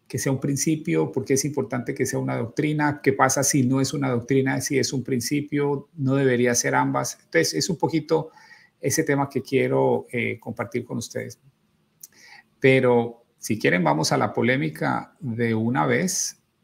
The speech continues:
Eh, la polémica se armó, en mi opinión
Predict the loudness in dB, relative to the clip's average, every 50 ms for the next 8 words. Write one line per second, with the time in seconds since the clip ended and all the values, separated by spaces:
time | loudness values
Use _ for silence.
0 | _ _ -4 -2 -2 0 0 0 -2 -2 -4 -6 -8 -12 -16 _ _ _ _ _
1 | _ _ _ _ _ _ _ _ _ _ _ _ _ _ _ _ -12 -4 0 0
2 | 0 2 2 0 2 2 2 0 -2 -2 -4 -4 -6 -6 -6 -8 -14 _ _ _
3 | _ _ _ _ _ -20 _ _ _ -12 -6 -4 -2 -2 0 0 0 0 2 2
4 | 0 0 0 0 -2 -2 -2 -4 -2 0 0 0 0 -2 -2 -6